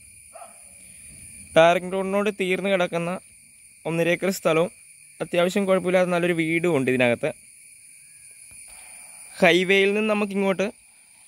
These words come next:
മൂന്ന് kilometer distance മാത്രമേ ഉള്ളൂ. അത്യാവശ്യം നല്ല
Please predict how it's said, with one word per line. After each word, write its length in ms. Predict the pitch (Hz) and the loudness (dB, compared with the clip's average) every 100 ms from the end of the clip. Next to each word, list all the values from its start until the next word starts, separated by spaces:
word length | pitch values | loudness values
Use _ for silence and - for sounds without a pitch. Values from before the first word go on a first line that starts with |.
| _ _ 170 | _ _ -2
മൂന്ന് 180 | 180 190 | 2 2
kilometer 360 | 196 196 190 190 | 2 2 0 -2
distance 340 | 190 180 180 170 160 | 0 0 -2 -2 -2
മാത്രമേ 340 | 151 156 139 | -2 0 0
ഉള്ളൂ. 160 | 120 139 - _ _ _ - - _ _ _ _ - - - - - - - - - - - | 0 -4 -8 _ _ _ -20 -20 _ _ _ _ -20 -20 -20 -20 -20 -20 -20 -20 -20 -20 -2
അത്യാവശ്യം 360 | 165 160 190 | 0 2 2
നല്ല 120 | 190 | 2